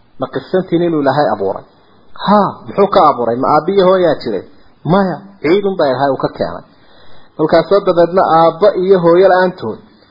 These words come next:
ayaa uu keenay Xaawa, ayuu ka sii abuuray. Oo labuun laga keeno dhadiga. Isagiina waa sidaa cagsigeeduun oo dhadigun baa Ilaahay uu ka keenay.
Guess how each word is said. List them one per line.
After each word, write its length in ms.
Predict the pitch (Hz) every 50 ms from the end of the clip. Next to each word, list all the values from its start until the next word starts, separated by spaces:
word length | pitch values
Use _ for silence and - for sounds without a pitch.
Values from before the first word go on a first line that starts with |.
| _ _ _ _ _ _ _ -
ayaa 280 | 135 156 180 190 180 170
uu 80 | 151 143
keenay 400 | - - 135 127 123 123 127 - - -
Xaawa, 400 | 135 135 131 131 135 135 135 131 - - - - _ _ - -
ayuu 240 | 151 170 185 180
ka 120 | - - 190
sii 200 | - - 208 196
abuuray. 460 | 175 147 123 110 104 101 98 95 98 - _ _ _ _ _ _ _ _ _ _ -
Oo 100 | 131 143 160 175
labuun 280 | 190 185 190 196 190
laga 200 | 180 180 196 185
keeno 340 | 185 - 175 165 170 185 185
dhadiga. 440 | 180 190 180 - - 113 101 98 - - - - - _ _ _ _ -
Isagiina 500 | - - - 202 196 175 175 180 185 185
waa 160 | 185 180 165
sidaa 280 | - - - 196 175 160 170
cagsigeeduun 680 | 180 - - - - 147 160 175 180 180 175 185 180 175
oo 100 | 175 180
dhadigun 460 | 180 185 160 156 160 151 175 175 170 170
baa 140 | 165 147
Ilaahay 260 | 139 139 139 151 165 170
uu 100 | 156 -
ka 120 | - 175
keenay. 360 | - - 143 104 101 101 -